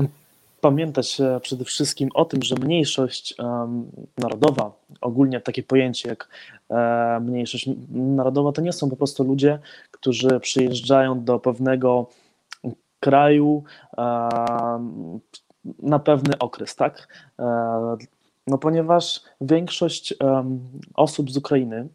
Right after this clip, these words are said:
przyjeżdżających, e, do Polski, e, to są, e, ludzie przyjeżdżający na zarobki. Nie mają oni ani obywatelstwa,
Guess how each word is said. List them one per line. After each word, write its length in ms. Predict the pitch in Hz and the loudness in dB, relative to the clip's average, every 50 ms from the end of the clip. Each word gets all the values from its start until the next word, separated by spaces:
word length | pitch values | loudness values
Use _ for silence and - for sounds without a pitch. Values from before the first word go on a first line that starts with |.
| - - - - _ _ | -20 -20 -20 -20 _ _
przyjeżdżających, 1000 | - - 139 135 127 127 135 135 139 139 151 - - - 139 139 131 - - - | -2 2 2 2 4 4 4 4 4 2 -2 -4 -2 -2 -2 -2 -2 -4 -2 0
e, 680 | 143 135 131 131 131 131 127 123 123 123 123 120 120 120 | 2 4 4 6 4 4 2 2 0 0 0 0 -2 0
do 120 | 120 139 131 | 0 0 0
Polski, 680 | - 127 117 113 107 - - - - 165 175 196 190 _ _ _ - - _ _ _ _ | 0 -2 -4 -4 -4 -8 -12 -10 -6 -4 -4 -4 -6 _ _ _ -20 -20 _ _ _ _
e, 340 | - 139 143 139 139 139 139 139 | 2 2 4 4 4 2 2 0
to 100 | - 165 | -2 -4
są, 440 | 160 - 185 180 180 180 180 175 170 | -2 0 0 0 0 0 0 0 2
e, 200 | 165 165 165 160 160 160 165 | 2 0 0 0 0 0 -2
ludzie 200 | 170 170 160 175 | -2 -2 -2 -4
przyjeżdżający 720 | 170 - - 165 156 143 143 151 151 151 151 156 143 - 151 | -4 -4 -2 -2 -2 0 0 0 -2 -2 -2 -8 -6 -4 -4
na 80 | 151 | -2
zarobki. 500 | 143 127 139 131 113 104 - - - - _ _ _ _ _ _ _ _ _ _ _ _ _ _ _ _ - - - - - | 0 0 0 0 0 -4 -8 -14 -20 -20 _ _ _ _ _ _ _ _ _ _ _ _ _ _ _ _ -14 -14 -12 -6 -2
Nie 140 | 151 156 160 | 0 0 0
mają 240 | 170 180 175 170 | 0 0 0 2
oni 420 | - 151 151 147 143 135 131 127 - | 2 2 2 2 2 0 0 -2 -2
ani 520 | - 143 143 143 143 139 135 123 120 120 | 0 0 2 2 2 2 0 0 -2 -2
obywatelstwa, 1040 | 117 127 123 120 123 123 117 - - 131 135 135 - - - - 147 135 135 135 | -2 -2 -2 -2 -2 -4 -2 0 2 2 2 2 0 -6 -6 -2 -2 0 0 -2